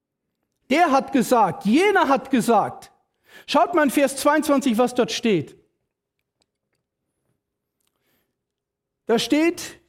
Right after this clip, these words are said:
"Die Schriftgelehrten, aber die von Jerusalem herabgekommen waren, sprachen", und das ist jetzt die Steigerung, "er hat den Belzebul." Auf Deutsch übersetzt,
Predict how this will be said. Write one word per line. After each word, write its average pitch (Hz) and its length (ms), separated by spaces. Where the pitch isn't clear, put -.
"Die 247 120
Schriftgelehrten, 277 1300
aber 285 300
die 294 180
von 294 200
Jerusalem 254 800
herabgekommen 247 1080
waren, 233 300
sprachen", 277 760
und 269 140
das 240 160
ist 240 120
jetzt 233 240
die 208 100
Steigerung, 262 1000
"er 269 200
hat 277 180
den 240 560
Belzebul." 208 640
Auf - 160
Deutsch 254 260
übersetzt, 240 640